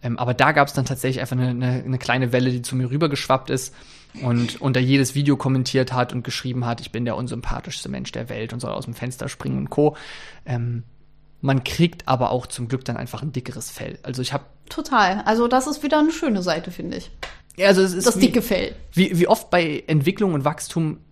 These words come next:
Speaker 1: der Prozess vielleicht schmerzhaft, aber das, was daraus entsteht, sehr stärkend in dem
Speaker 2: Total.
Speaker 1: Sinne.
Speaker 2: Also du wirst auf jeden Fall sehr, sehr abgehärtet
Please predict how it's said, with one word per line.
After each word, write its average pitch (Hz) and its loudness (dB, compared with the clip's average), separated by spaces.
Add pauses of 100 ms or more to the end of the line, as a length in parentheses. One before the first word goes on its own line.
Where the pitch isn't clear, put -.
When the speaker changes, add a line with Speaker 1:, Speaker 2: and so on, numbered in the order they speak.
Speaker 1:
der 147 8
Prozess 185 -2
vielleicht 147 -2
schmerzhaft, 208 -4
aber 143 6
das, 151 2
was 147 0
daraus 139 4
entsteht, 143 -2 (120)
sehr 127 0
stärkend 117 -4
in - -2
dem 233 0
Speaker 2:
Total. 202 2
Speaker 1:
Sinne. 175 -6 (220)
Speaker 2:
Also 208 4
du 214 2
wirst 262 2
auf 214 0
jeden 240 2
Fall 202 4
sehr, 254 8
sehr 262 6
abgehärtet 202 2